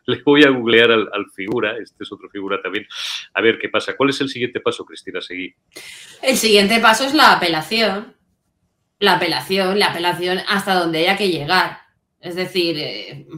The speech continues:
Speaker 2: yo, por supuesto, sigo creyendo en la justicia, si no, no
Speaker 1: Sí.
Speaker 2: acudiría a ella cada vez que tengo que hacerlo.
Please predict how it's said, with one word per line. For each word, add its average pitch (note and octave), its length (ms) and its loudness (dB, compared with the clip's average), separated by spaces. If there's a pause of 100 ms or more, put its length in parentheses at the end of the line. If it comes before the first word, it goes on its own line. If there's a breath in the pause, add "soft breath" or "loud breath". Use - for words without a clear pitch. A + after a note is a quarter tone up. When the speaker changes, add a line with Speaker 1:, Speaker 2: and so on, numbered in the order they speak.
(340)
Speaker 2:
yo, E3+ 540 0
por F#3 160 -2
supuesto, F#3 440 -6
sigo F#3+ 240 -2
creyendo E3+ 400 -4
en D3+ 60 -6
la D3 60 -10
justicia, D#3 800 -8
si D#3+ 220 -14
no, D#3 200 -8
no D#3+ 360 0
Speaker 1:
Sí. D3+ 80 4
Speaker 2:
acudiría D#3 480 -4
a D#3 80 0
ella D#3+ 400 -4
cada D#3+ 180 -4
vez D#3+ 140 -6
que E3 100 -10
tengo D#3 260 -10
que D3+ 80 -18
hacerlo. F3+ 520 -6